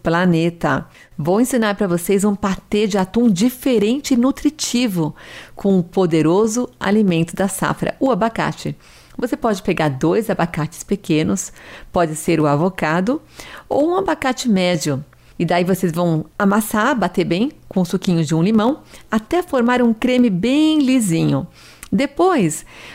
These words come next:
vá mexendo, acrescentando aos poucos os demais ingredientes. Você acrescenta uma lata de atum,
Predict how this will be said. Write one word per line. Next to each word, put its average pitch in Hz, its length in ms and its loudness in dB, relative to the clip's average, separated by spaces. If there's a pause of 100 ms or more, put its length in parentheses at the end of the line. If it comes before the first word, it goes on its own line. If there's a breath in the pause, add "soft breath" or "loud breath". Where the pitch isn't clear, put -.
vá 285 380 2
mexendo, 240 560 2
acrescentando 185 920 0 (240 loud breath)
aos 226 220 -2
poucos 220 400 0
os 214 100 0
demais 180 440 0
ingredientes. 190 800 -2 (360 loud breath)
Você 180 200 0
acrescenta 170 640 -2
uma 165 180 2
lata 151 360 -2
de 143 120 -6
atum, 220 420 -2